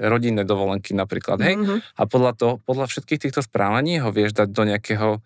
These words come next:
Speaker 1: do nejakého segmentu, ktorý máš. Dokonca sú, sú segmenty typu, že,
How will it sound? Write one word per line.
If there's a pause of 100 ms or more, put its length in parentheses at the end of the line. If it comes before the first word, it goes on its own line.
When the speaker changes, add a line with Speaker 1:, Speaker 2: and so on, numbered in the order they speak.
(260)
Speaker 1:
do
nejakého
segmentu,
ktorý
máš. (720)
Dokonca
sú,
sú
segmenty
typu,
že,